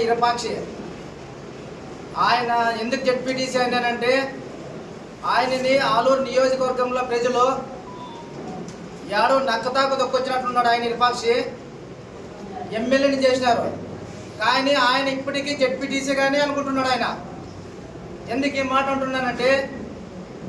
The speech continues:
ఆలూరు సొందుల్లోన, చిప్పిగిరి సొందుల్లో మాత్రమే ఆయన తిరుగుతున్నాడు. అయ్యా ఇరుపాక్షి,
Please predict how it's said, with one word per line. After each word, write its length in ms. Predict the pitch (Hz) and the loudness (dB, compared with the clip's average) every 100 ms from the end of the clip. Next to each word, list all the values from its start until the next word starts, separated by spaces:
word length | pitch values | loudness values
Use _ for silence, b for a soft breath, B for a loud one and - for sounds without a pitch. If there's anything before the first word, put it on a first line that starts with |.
| 170 202 | -2 2
ఆలూరు 300 | 262 277 277 | 4 4 2
సొందుల్లోన, 480 | 302 262 269 269 262 269 285 285 - - | 0 2 2 2 4 2 2 -2 -8 -8
చిప్పిగిరి 420 | 233 - 277 277 262 | -8 -4 -2 -2 -2
సొందుల్లో 300 | 262 269 269 262 | 0 2 2 4
మాత్రమే 380 | 254 269 285 285 | 4 4 2 2
ఆయన 160 | 277 269 | 2 2
తిరుగుతున్నాడు. 460 | 269 254 254 254 220 - - - - - - - - - - - - - 175 | 0 0 2 2 2 -2 -8 -12 -12 -12 -14 -14 -16 -16 -16 -16 -14 -8 0
అయ్యా 180 | 240 269 262 | 4 6 6
ఇరుపాక్షి, 500 | 254 269 277 262 269 | 4 2 2 4 4